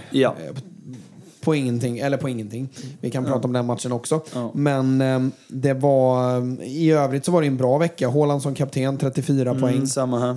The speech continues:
Speaker 2: Ehm,
Speaker 1: Jag hade Rashford med.
Speaker 2: ja, jag med. Eh, Ödegård.
Speaker 1: Jag fick
Speaker 2: Eh, De Bruyne.
Speaker 1: nollan på alla mina försvarare och målvakter i som startade.
Speaker 2: Oj, vilka hade du då?
Speaker 1: Kepa höll nollan, nio
Speaker 2: Ah.
Speaker 1: poäng, bonus.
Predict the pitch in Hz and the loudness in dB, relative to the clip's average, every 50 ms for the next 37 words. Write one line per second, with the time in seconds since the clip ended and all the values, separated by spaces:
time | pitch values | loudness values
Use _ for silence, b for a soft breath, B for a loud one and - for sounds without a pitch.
0 | 127 - 127 123 123 123 123 120 120 120 120 120 120 120 120 123 120 120 123 127 | -4 -4 -2 0 0 0 0 0 0 0 0 0 0 0 -2 -2 -4 -2 -2 0
1 | 131 131 127 127 127 123 120 - - - 131 123 123 135 131 127 131 131 - 143 | 2 2 4 4 2 2 0 -2 -6 -4 -4 -2 -2 -2 -4 -4 -6 -6 -4 0
2 | 143 147 151 151 147 151 156 151 143 139 143 151 147 - _ _ - - 127 131 | 2 2 4 4 4 2 2 2 2 0 0 -2 -6 -12 _ _ -10 -4 -2 0
3 | 131 131 131 127 127 127 127 127 123 127 - - 139 135 127 131 123 123 131 131 | 0 2 2 2 2 0 0 0 0 0 0 0 0 0 0 -2 -2 -2 0 0
4 | 131 131 127 123 127 120 B B B B B B B B 233 - 123 - - - | 2 0 0 -2 -6 -8 B B B B B B B B -8 -8 -4 -2 0 0
5 | 123 120 110 98 82 73 67 - - 160 170 190 196 185 175 156 143 135 170 - | 0 -2 -4 -6 -6 -8 -4 0 2 4 4 6 6 6 6 4 4 2 2 2
6 | - 175 165 143 135 135 143 139 131 123 123 123 - - - 143 - - 147 135 | 2 2 4 4 4 6 4 4 6 4 4 2 0 -2 -4 -4 -2 2 2 4
7 | 127 117 117 120 123 127 127 117 113 110 113 - - 143 - b b b b b | 4 4 2 2 2 2 0 0 -2 -4 -6 -8 -8 -8 -10 b b b b b
8 | b b b _ _ - - 135 127 - - 131 - - 131 123 - - 113 127 | b b b _ _ -6 -4 -4 -4 -4 -6 -4 -2 -2 -2 -2 -2 -4 -6 -2
9 | 135 196 220 240 202 135 127 139 143 160 160 156 143 135 123 131 185 240 - - | 0 2 2 2 2 2 0 -2 -2 0 0 0 0 -2 -2 -2 -2 -4 -4 -4
10 | - - 165 151 139 143 - - 156 151 151 151 156 160 160 156 160 156 156 147 | 0 2 2 2 2 0 2 4 4 6 6 6 6 6 6 6 6 6 6 6
11 | 131 123 127 139 143 139 135 131 156 151 143 127 127 131 147 151 151 147 139 139 | 4 4 4 4 4 4 4 4 4 4 4 4 4 2 2 2 2 4 4 4
12 | 131 127 127 139 151 151 - - | 4 4 2 0 0 -2 -4 -8